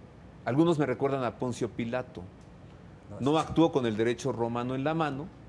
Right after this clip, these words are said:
Speaker 1: sino con su propio beneficio.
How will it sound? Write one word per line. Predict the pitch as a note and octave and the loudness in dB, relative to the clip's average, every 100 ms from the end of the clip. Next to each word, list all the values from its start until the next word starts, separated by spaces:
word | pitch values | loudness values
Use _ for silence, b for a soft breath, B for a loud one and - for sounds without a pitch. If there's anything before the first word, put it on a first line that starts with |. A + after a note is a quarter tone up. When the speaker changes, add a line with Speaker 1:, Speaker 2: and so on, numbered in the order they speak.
| - - - - - | -20 -20 -20 -20 -20
Speaker 1:
sino | - C3+ C#3 | -4 -2 -2
con | D3 C#3 | -2 -4
su | A#2+ | -6
propio | - B2 - A#2+ A2+ - - - - - - | -2 -2 0 -2 -2 -10 -20 -20 -20 -20 -10
beneficio. | A2+ G#2+ G2 A2+ - | -6 -6 -6 -8 -10